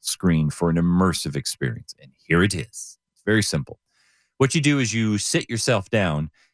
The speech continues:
in your primary viewing seat, wherever that may be. This is the seat, uh, this is the best seat in the house, okay? You sit yourself down in the best seat in the house where this experience is going to be had from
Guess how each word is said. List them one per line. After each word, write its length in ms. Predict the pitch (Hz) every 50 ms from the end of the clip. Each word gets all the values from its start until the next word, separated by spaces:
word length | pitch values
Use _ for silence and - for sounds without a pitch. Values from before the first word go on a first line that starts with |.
| _ _ _
in 240 | - 101 104 104 101
your 120 | 95 87
primary 680 | 76 - - 110 107 110 110 104 98 95 92 90 90 87
viewing 460 | 80 76 85 85 87 85 82 80 82
seat, 460 | 80 - - 80 76 64 - - - _ _
wherever 340 | - 71 73 76 78 78 82
that 220 | 80 80 80 76 -
may 180 | 95 90 90
be. 320 | 98 87 78 71 69 64 - - - -
This 220 | - 82 82 - -
is 120 | 90 85
the 100 | 92 92
seat, 340 | - - - 95 92 87 - _ -
uh, 200 | 82 78 78 73
this 180 | 71 95 117 -
is 40 | -
the 100 | 117 107
best 300 | 85 - 123 131 131 -
seat 240 | - 131 123 -
in 60 | 95 101
the 60 | 95
house, 400 | 82 78 67 107 - - - - _ _ _
okay? 280 | _ - 87 85 90 92 - _ _ _ _ _ _ _ _ _ _ _
You 100 | 90 82
sit 180 | - - 143 -
yourself 360 | 127 127 - - 135 120 -
down 220 | - 123 120 117
in 80 | 113 104
the 60 | 92
best 300 | 82 76 110 120 - -
seat 160 | - 139 113
in 60 | -
the 60 | 120 113
house 380 | 104 101 101 101 98 - -
where 380 | 95 92 90 87 87 87 87 85
this 440 | 76 76 78 78 90 104 110 - -
experience 600 | 107 - - - - 107 98 92 90 85 80 -
is 80 | 82 80
going 200 | 78 90 85 85
to 60 | 78
be 200 | 71 85 80 76
had 360 | 67 82 85 80 82 85 78
from 360 | - - 85 82 80 82 82